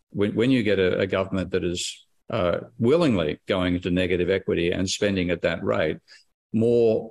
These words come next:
positive equity is turning up in the hands of the non-bank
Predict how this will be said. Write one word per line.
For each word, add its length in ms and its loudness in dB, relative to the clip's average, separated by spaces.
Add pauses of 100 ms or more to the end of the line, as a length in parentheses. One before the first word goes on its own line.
positive 380 0
equity 380 0
is 100 -4
turning 320 -2
up 240 -4
in 120 -2
the 100 0
hands 340 -2
of 140 -4
the 120 0
non-bank 540 0